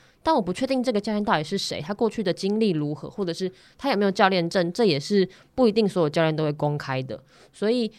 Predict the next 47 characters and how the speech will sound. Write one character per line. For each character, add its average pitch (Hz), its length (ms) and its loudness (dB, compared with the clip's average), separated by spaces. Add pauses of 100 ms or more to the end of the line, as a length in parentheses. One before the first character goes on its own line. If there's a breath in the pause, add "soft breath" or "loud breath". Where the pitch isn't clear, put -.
(120 loud breath)
这 302 120 0
个 240 80 6
部 226 160 2
分 196 220 2
就 185 100 0
是 180 120 -4
我 156 100 0
觉 151 160 -4
得 156 60 -2
家 190 200 0
长 151 140 -4
会 165 120 -2
更 175 220 0
为 135 160 -2
有 120 160 -6
感。 131 280 -12
像 175 180 -4
婉 147 160 -6
玉 156 80 -4
在 160 120 -2
帮 147 220 -6
小 - 180 -10
孩 131 260 -8
子 139 200 -12
找 82 320 -6
这 156 140 -10
些 156 160 -4
训 254 220 0
练 220 180 4
班 170 160 6
的 156 120 -2
时 147 140 -8
候， 143 240 -4
就 175 80 -10
是 180 140 -4
你 170 100 0
们 147 200 -4
在 190 100 0
挑 214 220 2
选 156 140 0
这 160 120 -6
些 160 120 -2
上 160 160 -4
面 156 160 -2
的 135 120 -8
时 147 160 -8
候， 156 180 -4